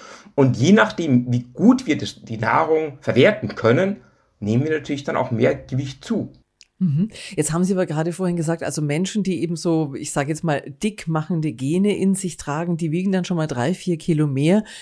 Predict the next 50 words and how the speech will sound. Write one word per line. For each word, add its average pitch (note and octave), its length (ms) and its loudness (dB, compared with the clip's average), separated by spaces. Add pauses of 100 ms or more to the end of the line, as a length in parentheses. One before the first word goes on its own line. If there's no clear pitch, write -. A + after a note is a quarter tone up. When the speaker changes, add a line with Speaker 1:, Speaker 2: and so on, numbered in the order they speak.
(140)
Speaker 2:
wie D#3+ 140 2
die D#3 120 2
anderen F3 460 4
jetzt D#3 280 0
sind. A3+ 420 4 (440)
Drei, C#3+ 300 0
vier D#3 380 -2
Kilo, F#3 800 2
ja D3+ 180 0
jetzt D3+ 320 -2
nicht D3+ 180 -2
so D3 160 0
furchtbar C#3+ 520 0
viel. C#3 420 0
Also C#3+ 220 0
das D3 160 -4
ist D3 160 -4
ja D#3+ 40 0
jetzt D3 220 -2
noch D#3 140 -2
nicht, D3+ 240 -2
dann C#3+ 160 0
geht D3+ 160 0
ja D#3+ 40 2
noch D3 140 -2
nicht D3+ 200 -2
ins D3 120 -4
Adipöse. C#3+ 800 -2 (760)
Ähm, D#3 460 2 (540)
wo, E3+ 520 4
wo G3 100 4
ist G3+ 200 0
denn A3 100 2
da F3 160 2
eine A#3+ 180 0
Grenze? D3+ 380 2
Also D#3 160 0
kann F#3+ 160 -2
man A3 120 2
dann F#3 140 2
tatsächlich F3+ 720 -4
sagen, A3 420 0
ähm, F3 200 0
es D#3+ 100 -2
gibt G3 180 -2
ja F#3 80 2
wirklich G3 280 0
viele G#3 320 2
Menschen, F#3+ 400 0
also D#3 320 0